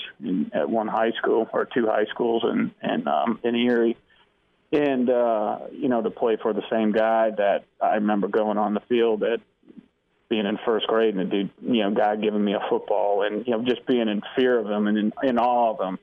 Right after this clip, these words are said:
and, uh, you know, having that respect for him as a young kid and then, uh, having that same respect playing for him and then to have the opportunity to be coached by the same guy that coached my brother who was older than me, my cousins and all that. It was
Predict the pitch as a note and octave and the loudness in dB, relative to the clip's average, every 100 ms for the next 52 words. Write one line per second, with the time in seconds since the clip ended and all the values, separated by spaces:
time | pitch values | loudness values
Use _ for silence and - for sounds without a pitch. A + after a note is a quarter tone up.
0 | - A#2 A#2 A#2+ A2+ A2+ A2+ A#2 A2+ A2+ | -10 -6 -2 -2 0 0 0 2 2 2
1 | A#2 G#2 G#2 D2 G2+ - A#2 - - A2 | 2 0 -2 0 -2 0 -2 -2 -6 -2
2 | G2+ G#2 - - - _ _ - D#3+ C3 | 0 -2 -6 -20 -20 _ _ -2 -2 2
3 | B2+ C3 A#2 - C3 C3 A#2 A#2 A2+ A2+ | 2 2 -2 0 2 2 2 0 2 2
4 | A#2 A2 A2+ A2+ A2+ A2+ G#2+ G#2 - A#2 | 2 2 2 2 0 0 0 -2 -2 -2
5 | A#2 G#2+ - A#2+ - - A2+ A#2+ A2 G#2+ | -2 -4 -2 -2 -2 -2 0 0 0 -2
6 | A2 A#2+ B2 G#2+ G#2+ G#2+ A2+ A2 A2+ A2 | 0 2 2 2 2 2 2 2 2 2
7 | - - A#2+ A2+ G#2+ A2 - _ - C3+ | -2 -4 0 2 2 0 -4 _ -4 -2
8 | - C#3+ B2 - B2 G#2+ - C3 A#2+ A2 | 0 0 0 -2 -2 -2 -2 0 0 2
9 | A#2 A2+ A2+ G#2 - - B2 G#2+ A2 G2+ | 2 2 2 0 -2 -2 -2 0 -2 -2
10 | A#2 G#2+ G#2+ G#2 G#2 G#2+ G2+ G2 A2 G#2+ | 2 2 2 2 2 2 0 2 0 2
11 | G#2 G#2 A2 A#2 A2+ C#2+ - A#2 A#2 A2+ | 0 0 0 0 0 0 -2 -2 0 -2
12 | A2 - A#2 A2 A2+ A2+ A2 A2+ | -6 -6 -2 0 2 2 2 -2